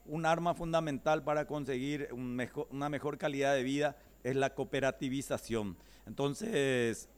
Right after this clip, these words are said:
apoyar este proyecto de ley, ojalá que en el corto plazo pueda ser ley, eh, realmente,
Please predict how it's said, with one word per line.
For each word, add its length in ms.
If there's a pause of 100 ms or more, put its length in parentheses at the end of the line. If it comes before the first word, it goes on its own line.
(220)
apoyar 520
este 200
proyecto 540
de 80
ley, 400 (200)
ojalá 480
que 500
en 120
el 100
corto 360
plazo 340
pueda 260
ser 600
ley, 480
eh, 480
realmente, 680